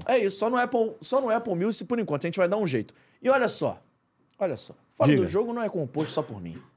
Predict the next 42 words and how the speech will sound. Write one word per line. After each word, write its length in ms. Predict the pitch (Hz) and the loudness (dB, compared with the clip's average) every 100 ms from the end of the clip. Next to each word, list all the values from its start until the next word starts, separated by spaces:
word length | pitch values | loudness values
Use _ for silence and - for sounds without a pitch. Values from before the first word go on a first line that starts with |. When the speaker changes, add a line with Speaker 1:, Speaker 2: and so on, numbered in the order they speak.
| - | -2
Speaker 2:
Não? 280 | 107 165 269 143 | 2 2 -2 -4
Speaker 1:
Não. 340 | 123 110 139 - | -2 -2 -4 -2
Tem 160 | 247 | 0
o 60 | 254 | 2
Vitor 300 | 196 214 147 | 2 2 0
Vita, 340 | 135 262 - 110 | 2 0 2 0
Speaker 2:
Vitor 300 | 107 104 101 | 0 0 -2
Vita. 180 | 87 127 | 0 4
Speaker 1:
nosso 220 | 131 151 | 4 2
produtor 520 | 131 240 226 196 262 | 2 2 2 2 2
executivo, 640 | 247 233 233 - 220 196 127 | 2 0 -6 -2 0 0 -2
você 100 | 156 | 2
Speaker 2:
Tira 180 | 151 | 2
Speaker 1:
sabe? 100 | 147 | 4
Speaker 2:
onda. 360 | 131 147 120 95 - | 2 0 -2 -4 -2
Speaker 1:
Produtor 360 | 294 262 311 | 0 2 0
executivo, 540 | 294 262 - 190 151 117 _ _ _ _ - | 0 -2 -2 -2 -2 -4 _ _ _ _ -4
Vitor 240 | 226 - 165 | -2 0 0
Vita. 280 | 113 - _ _ _ _ _ | -2 -6 _ _ _ _ _
Tem 120 | 311 | 2
o 80 | 269 | 4
Emerson 320 | 233 220 214 | 4 2 0
Rocha, 320 | 175 208 220 190 | 4 4 4 2
nosso 260 | 190 190 | 0 0
produtor 420 | - 262 240 240 208 | 4 4 4 0 2
de 80 | |
agenda, 320 | 165 147 240 175 | 0 2 2 2
assim 200 | - 196 | 0 -4
que 40 | |
você 80 | 160 | -2
fala, 280 | 226 240 151 | 2 2 2
Vitor? 260 | 127 123 | -2 -6
Você 160 | 107 175 | -8 -6
tem 140 | 202 - - - | -6 -8 -20 0
produtor 340 | 269 262 262 247 | 4 4 4 2
administrativo, 600 | 220 220 - 143 131 226 | 0 -2 -2 -2 -2 -4
eles 140 | 262 | -2
inventam 280 | 247 226 226 | -2 -2 -4
uns 80 | 151 | -2
cargos 260 | 175 156 123 | -2 -2 -4
bonitos 340 | 127 143 135 | -2 -2 -2
aqui. 260 | 120 208 | -4 -2